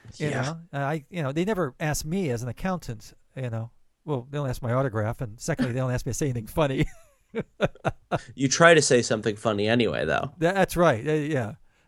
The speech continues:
Speaker 1: Uh, usually start with, "I'll take it." Never mind.
Speaker 2: Yep, yep.
Speaker 1: But <laughs>
Speaker 2: None of that.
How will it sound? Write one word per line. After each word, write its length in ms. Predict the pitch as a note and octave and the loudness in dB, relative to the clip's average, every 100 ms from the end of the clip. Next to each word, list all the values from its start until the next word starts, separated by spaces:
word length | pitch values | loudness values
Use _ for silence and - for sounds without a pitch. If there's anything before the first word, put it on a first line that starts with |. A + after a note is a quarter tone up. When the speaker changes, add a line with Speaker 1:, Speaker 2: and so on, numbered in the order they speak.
| - | -8
Speaker 1:
Uh, 220 | C3+ C3+ | -4 -4
usually 300 | D#3 F3+ D#3+ | -4 -2 0
start 240 | C3+ D3 C#3+ | 2 2 4
with, 180 | B2+ - | 0 -2
"I'll 380 | C#3 C#3 C#3+ D#3 | -6 -2 0 -2
take 460 | - B2+ B2+ C3 | -4 -6 -6 -8
it." 200 | A#2 B2+ D#3 B2 | -12 -14 -14 -12
Never 140 | A#2 | -8
mind. 160 | G2+ G#2+ | -8 6
Speaker 2:
Yep, 300 | C3 B2 - | 6 6 4
yep. 160 | A#2+ | 6
Speaker 1:
But 160 | F3+ F3 | 6 4
<laughs> 1160 | G#2+ - - - - - - - - - - - | 2 0 -4 -14 -16 -20 -20 -20 -12 -6 -6 0
Speaker 2:
None 200 | B2+ D#3 | 2 6
of 60 | |
that. 320 | D3+ C3 - | 6 4 0